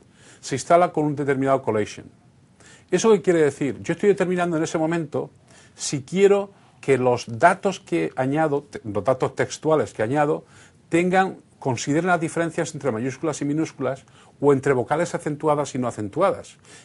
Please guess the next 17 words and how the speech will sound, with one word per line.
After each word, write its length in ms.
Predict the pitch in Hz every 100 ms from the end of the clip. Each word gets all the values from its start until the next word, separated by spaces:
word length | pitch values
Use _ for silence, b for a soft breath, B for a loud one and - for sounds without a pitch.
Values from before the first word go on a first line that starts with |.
| B
Y 120 | 151
esto 200 | 185 214
puede 160 | 214 202
tener 160 | 190
un 60 | 175
efecto 460 | - 175 - 185 -
importante 640 | 135 127 123 170 175 165
a 20 |
la 60 | 143
hora 120 | 151
de 100 | 143
considerar 320 | 135 - 139
la 80 | 143
unicidad 400 | 127 117 - 131
de 60 | 131
una 120 | 110
columna. 400 | - 90 82 -